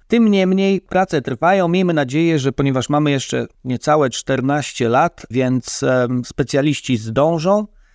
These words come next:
i na początku dwa tysiące trzydziestego ósmego roku nie będziemy z drżeniem serca odliczać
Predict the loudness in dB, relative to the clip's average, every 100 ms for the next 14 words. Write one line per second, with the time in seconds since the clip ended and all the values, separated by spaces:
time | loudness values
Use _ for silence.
0 | 0 4 6 6 4 2 0 0 -2 -2
1 | -2 -2 0 -2 0 -2 -2 -6 -4 -4
2 | -2 -2 -2 -2 -2 0 0 -2 -2 -2
3 | 0 0 0 -2 -2 -2 0 0 2 0
4 | 0 0 0 -2 0 0 0 -8 _ _
5 | _ -4 -2 -2 -2 0 0 -2 -10